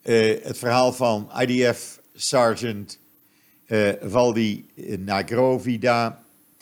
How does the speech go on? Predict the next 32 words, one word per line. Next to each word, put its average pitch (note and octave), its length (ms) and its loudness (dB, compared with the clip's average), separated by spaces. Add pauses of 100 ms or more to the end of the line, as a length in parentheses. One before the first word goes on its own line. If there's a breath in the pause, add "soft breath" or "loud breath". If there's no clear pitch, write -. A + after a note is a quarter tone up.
(280 soft breath)
die, G2 680 -2
eh, F2+ 320 0
bij G2 400 2
Noam A#2 580 -2
Nevis A2+ 520 -4
op G#2+ 100 -6
bezoek F#2+ 340 -8
ging. F#2+ 340 -8 (580 soft breath)
Eh, G#2 300 -2
Noam A#2+ 340 0
Nevis G#2+ 640 -2
is - 240 -8
de - 80 -16
vrouw G2 300 0
die F#2+ 160 -6
ernstig G#2 360 -8
gewond G2+ 320 -10
raakte G2 360 -4
na F#2 140 -4
een E2+ 100 -6
aanslag F2 640 -4 (380 soft breath)
en F#2+ 200 -6
waarbij E2 340 0
hij F2 460 0
haar F2 500 -4
het F#2+ 180 -6
leven A#2 360 -2
redde. G2+ 360 0 (400 soft breath)
Zij C3 200 0
hadden A#2 300 2
elkaar, A2 520 0
eh, F#2 340 0